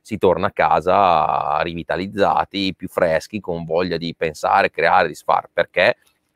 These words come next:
come in realtà abbiamo detto quasi tutta la conferenza, non siamo, se-, cioè siamo, in-, intanto siamo animali, questa cosa in tutte le conferenze viene fuori che, che Dio, la religione, il clero di-, dicono che non lo siamo,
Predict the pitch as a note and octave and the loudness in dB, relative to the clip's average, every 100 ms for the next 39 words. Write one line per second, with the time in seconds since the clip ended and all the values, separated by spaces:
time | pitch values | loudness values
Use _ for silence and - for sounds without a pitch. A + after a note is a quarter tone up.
0 | _ _ _ _ _ - E2 D#2 - E2 | _ _ _ _ _ -4 -2 -2 -4 -6
1 | D#2+ D#2 F2+ D#2 D#2+ E2 - D#2+ E2+ E2 | -4 0 0 0 -2 -2 -2 -4 -4 -6
2 | F#2+ D#2+ D#2+ F2 F2+ G#2+ E2+ F2 F#2 E2+ | -6 -2 -2 -2 0 2 2 0 -4 -2
3 | F2+ F#2+ E2+ G2 G2 F#2+ F2+ D#2+ - _ | -2 -2 -4 0 2 2 0 -2 -4 _
4 | _ _ _ _ - - - - - B2 | _ _ _ _ -8 -6 -6 -8 -4 2
5 | A#2+ C3 A#2+ G2 - G2 A2 B2 C3+ D3 | 2 2 -2 -8 -6 0 2 2 0 -4
6 | - G#2+ E2+ D#2 D#2 C#2+ C#2+ D2+ D#2+ - | 0 0 0 -2 -2 -2 -4 -8 -12 -12
7 | D2 D#2+ D#2+ D2 D2 C#2 - _ E2+ - | -6 -2 -2 0 -2 -4 -10 _ -16 -12
8 | E2+ F2+ E2+ E2 F#2 F#2 D#2 D2+ E2+ E2+ | -6 -6 -4 -4 -4 -4 -6 -6 -2 -2
9 | E2 E2+ D2+ - _ - - G2+ E2+ F#2 | -2 -4 -4 -8 _ -10 -4 -4 -4 -2
10 | F#2 F2+ - - - G2 G2+ F#2 F#2+ G#2+ | 0 2 0 -6 0 2 2 0 4 4
11 | G2+ F2 G2+ G2 G#2+ G#2+ F#2+ F#2 F2 G#2+ | 4 0 2 4 6 6 6 4 2 0
12 | E2 G#2 G2+ F#2 F#2+ G2 F#2+ - G2 F2+ | -2 -2 -2 -2 -2 0 -2 -2 -2 0
13 | D#2 D#2 | -2 -4